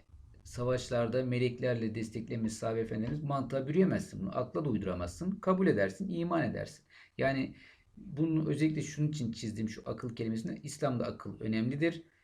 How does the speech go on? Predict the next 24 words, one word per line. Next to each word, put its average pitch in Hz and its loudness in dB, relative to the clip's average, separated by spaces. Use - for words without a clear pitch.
Tabii 135 0
ki 110 -2
Kur'an 123 0
aklı 117 -4
kullanmayı 113 0
emreder. 151 6
Akıl 131 0
Allah'ın 127 2
yarattığı 120 0
muhteşem 110 0
bir 107 2
şeydir. 156 2
Fakat 175 2
akıl 131 -2
sınırlı 143 0
bir 104 2
şeydir. - -8
Yani - -8
sınırlıdır. 151 -2
Onun 147 0
için 127 -6
Kur'an'ı 135 0
veya 123 4
hadisi 123 -4